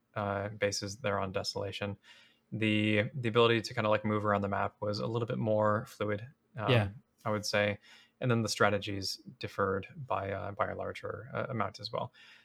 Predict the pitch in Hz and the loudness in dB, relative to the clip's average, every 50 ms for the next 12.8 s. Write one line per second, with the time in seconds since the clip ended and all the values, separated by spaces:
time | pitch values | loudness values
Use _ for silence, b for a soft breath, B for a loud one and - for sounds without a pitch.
0 | B B _ - 123 120 131 123 127 - 135 - 120 110 110 104 104 101 101 107 | B B _ -2 0 2 2 2 2 2 -2 0 0 2 4 4 4 2 0 -2
1 | 107 120 120 117 113 117 117 - 110 107 - - 107 104 - - 104 104 107 107 | 4 8 8 8 8 6 2 -2 -4 -4 4 4 4 4 4 -2 -6 -6 -6 -8
2 | - _ _ _ _ _ _ _ _ _ _ _ _ _ _ _ _ _ _ _ | -10 _ _ _ _ _ _ _ _ _ _ _ _ _ _ _ _ _ _ _
3 | _ - 104 101 101 101 98 98 113 131 - _ _ 135 113 110 107 107 - - | _ -2 0 0 0 0 -2 -4 -8 -10 -14 _ _ 0 6 6 6 6 6 0
4 | 120 110 110 110 107 107 104 101 98 - - _ _ _ _ _ _ _ _ - | -4 -2 0 2 4 4 4 4 2 -2 -12 _ _ _ _ _ _ _ _ -6
5 | 107 117 120 - - - - _ _ - 226 220 202 - 156 143 127 127 127 131 | -4 -4 -4 -6 -8 -8 -12 _ _ 2 2 2 4 4 6 8 8 8 8 8
6 | 127 135 135 - 131 127 139 139 135 120 120 113 113 107 110 110 104 - 110 104 | 6 4 4 2 4 6 8 8 8 6 6 4 4 2 2 0 0 -2 -2 0
7 | 101 101 101 107 107 101 101 101 95 - 98 95 95 104 104 - - 131 120 110 | 2 4 4 4 4 2 0 -6 -4 -4 -4 -4 -2 -2 -4 -4 -6 -8 -4 -4
8 | 120 139 - 131 110 107 107 110 107 95 98 95 98 95 - - - - _ - | -4 -4 0 4 4 4 4 4 0 -2 -2 -6 -6 -6 -6 -8 -10 -10 _ -8
9 | 107 101 101 98 98 95 104 127 120 113 107 101 101 113 - - - 120 113 107 | -4 -4 -2 -2 -4 -6 -8 -12 -12 -2 0 2 2 2 -2 -6 -6 -6 -6 -6
10 | - 113 - 113 113 117 120 131 - - - 143 156 127 127 127 113 107 107 - | -6 -4 -2 -2 -2 -2 -4 -6 -10 -6 -6 0 4 6 6 8 6 6 2 0
11 | - - _ _ 127 113 110 107 107 - - 185 117 - - 107 107 113 107 - | -6 -16 _ _ 0 0 2 0 -2 -6 -6 -6 -4 2 4 4 4 2 0 -4
12 | - _ _ _ - 120 113 139 139 - 113 101 101 98 117 | -8 _ _ _ -4 -2 0 0 0 0 0 2 2 0 -2